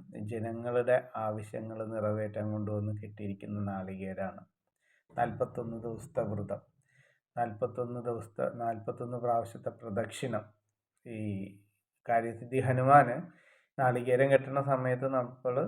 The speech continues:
നാൽപത്തൊന്ന് പ്രാവശ്യം പ്രദക്ഷിണവും നാൽപത്തൊന്ന് ദിവസത്തെ വ്രതവും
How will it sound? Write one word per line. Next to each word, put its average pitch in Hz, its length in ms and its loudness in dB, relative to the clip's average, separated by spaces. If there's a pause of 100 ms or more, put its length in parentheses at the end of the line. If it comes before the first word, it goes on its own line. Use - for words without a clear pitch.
നാൽപത്തൊന്ന് 117 720 -2
പ്രാവശ്യം 117 580 0 (140)
പ്രദക്ഷിണവും 110 840 -6 (580)
നാൽപത്തൊന്ന് 120 680 -6
ദിവസത്തെ 117 440 -4
വ്രതവും 107 560 -2